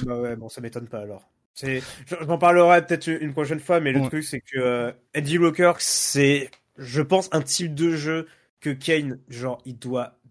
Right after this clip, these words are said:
Speaker 1: détester comme pas permis. Et donc c'est pour ça que je suis pas étonné foncièrement que, euh, bah, ils aient mis Andy Walker.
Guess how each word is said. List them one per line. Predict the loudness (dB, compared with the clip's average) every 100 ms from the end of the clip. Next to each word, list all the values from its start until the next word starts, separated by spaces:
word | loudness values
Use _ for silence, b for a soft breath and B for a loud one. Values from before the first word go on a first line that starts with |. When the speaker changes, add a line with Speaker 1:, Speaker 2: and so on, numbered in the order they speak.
| -20 -12 -2
Speaker 1:
détester | -2 -2 -6 -6 -10
comme | -8 -8
pas | -8
permis. | -8 -10 -10 -12 b b b _ -12
Et | -10
donc | -6
c'est |
pour | -2
ça | -2
que |
je | -2
suis | 0
pas | 4
étonné | 4 2 0 -2
foncièrement | -6 -10 -8 -4 -2 -2 -4
que, | -4 -4
euh, | -2 -2 -2
bah, | 0 -2
ils | -4 -6
aient | -4
mis | -2
Andy | -4 -2
Walker. | -2 2 0